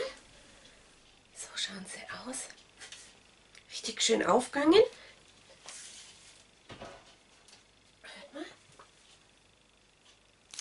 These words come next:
Hört ihr, wie, wie knusprig die sind? Und doch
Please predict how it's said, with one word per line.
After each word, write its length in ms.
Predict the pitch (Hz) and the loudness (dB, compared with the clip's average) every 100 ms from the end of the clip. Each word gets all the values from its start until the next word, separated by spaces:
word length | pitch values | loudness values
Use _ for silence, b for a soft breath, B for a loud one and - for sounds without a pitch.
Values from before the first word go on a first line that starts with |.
| - - - - - - - - - - | -12 -20 -20 -20 -20 -20 -20 -20 -20 -8
Hört 160 | 214 240 | -4 2
ihr, 100 | 240 | 6
wie, 260 | 247 247 - | 6 4 0
wie 140 | 214 | -2
knusprig 600 | 208 262 339 - - 247 | 2 8 8 8 2 0
die 100 | - | 4
sind? 360 | 233 269 349 523 - - - - - - - b b b - - | 4 8 8 6 0 -10 -10 -20 -20 -20 -20 b b b -20 -2
Und 180 | 233 220 | 2 12
doch 360 | 370 359 - | 12 10 -2